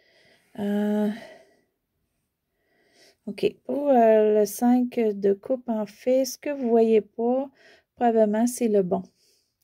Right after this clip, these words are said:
Ok, donc, euh, vous vous concentrez beaucoup à ce qui est mauvais ou vous pensez que ce qui s'en vient, euh, vous voyez juste le mauvais. Vous voyez le mauvais avant qu'il arrive.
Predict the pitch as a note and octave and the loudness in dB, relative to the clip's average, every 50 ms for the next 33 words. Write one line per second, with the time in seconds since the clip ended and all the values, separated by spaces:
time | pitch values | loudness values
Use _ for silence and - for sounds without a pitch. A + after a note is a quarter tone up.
0 | _ - G#3+ - - B3 A#3+ A#3 A#3 A3+ A3+ G#3+ A3 - A3 A3 A3 A3 A3 G#3+ | _ -20 -18 -14 -10 -8 -4 0 0 0 0 -2 -2 -2 0 2 2 4 2 2
1 | G#3 G#3 G#3 G#3 A3 - - A3+ G#3+ G#3 - A#3 A3 A3 - - A#3+ A3 G#3 A3+ | 0 -2 -4 -8 -8 -8 -6 -6 -6 -4 -4 -6 -6 -6 -4 -6 -6 -4 -2 -4
2 | A#3 A3+ - - B3 A#3+ B3 B3 B3+ B3+ B3+ _ _ _ _ _ _ _ _ _ | -6 -6 -8 -6 -2 0 0 0 -2 -4 -8 _ _ _ _ _ _ _ _ _
3 | B3 - F#3+ G3 G3 G3 G3 G3 G3 G3 G3 G3 G3 F#3+ G3 - - _ - A3+ | -14 -12 -10 -8 -6 -6 -6 -6 -4 -4 -4 -4 -4 -6 -6 -8 -8 _ -6 -4
4 | G#3 G#3 G#3 G#3 G3+ G#3+ A3+ B3+ C4 - - A#3+ B3 B3+ C4 C4+ C4+ C#4 C#4 C4+ | -2 0 0 0 0 0 0 -2 -2 -4 -4 -4 -2 -2 0 -2 -2 0 0 -2
5 | C4 B3 A#3+ A3+ A3+ A3+ A3+ _ - B3+ B3+ B3 A#3+ A#3 A#3 A#3+ - - - A#3+ | -2 -4 -4 -6 -8 -8 -8 _ -6 -2 0 0 0 0 -2 -6 -10 -8 -4 -4
6 | A#3+ B3 B3+ B3+ B3 _ _ _ - - G#3+ G#3+ G#3+ G#3+ G#3+ G#3+ G#3+ G#3 G#3+ A3 | -2 -2 -4 -6 -12 _ _ _ -10 -6 -4 -2 -2 -2 -2 -2 -4 -4 -6 -8
7 | G#3+ - _ _ _ _ _ _ _ _ _ _ _ _ _ _ - _ _ _ | -10 -12 _ _ _ _ _ _ _ _ _ _ _ _ _ _ -20 _ _ _
8 | _ _ _ _ _ _ _ _ _ _ _ _ _ _ _ _ _ _ _ _ | _ _ _ _ _ _ _ _ _ _ _ _ _ _ _ _ _ _ _ _
9 | _ _ - - - _ - C4+ B3+ B3 - - B3 A#3 A3+ G#3+ G#3 G#3 G3+ G3+ | _ _ -18 -18 -18 _ -8 -8 -6 -6 -2 0 2 2 2 0 -2 -2 -4 -4
10 | G3+ G#3+ G#3+ G#3+ A3 A3+ A#3 A#3 A#3 A#3+ A#3+ A#3 G#3+ G3+ G3+ G3 G3 G3 G3+ G#3 | -4 -4 -2 -2 0 0 2 2 4 4 4 2 2 0 -2 -2 -2 -2 -4 -6
11 | A3 G#3+ G#3+ - G#3+ G#3 G3+ G#3 G#3+ G#3 G#3 B3 B3 A#3+ - - G#3+ G3+ G3 G3 | -10 -12 -6 0 0 0 2 0 -2 -2 -2 -6 -6 -6 -4 -4 -4 -4 -2 -4
12 | G3 F#3+ F#3+ G3 G3 G3+ G3 A3 A3+ A3+ A#3+ A#3+ A#3+ B3 C4+ C#4 D4+ B3+ A3+ G#3+ | -6 -4 -4 -4 -2 -2 -4 -4 0 2 4 4 4 2 -2 -4 0 0 0 0
13 | G#3 A#3+ B3 A#3+ G#3+ G#3 G#3 G3+ F#3+ - G3 E3+ F#3 F#3 G3 G3+ G3+ F#3 F#3 | 0 -2 -4 -2 -2 -4 -6 -8 -8 -10 -12 -10 -8 -8 -8 -8 -10 -14 -16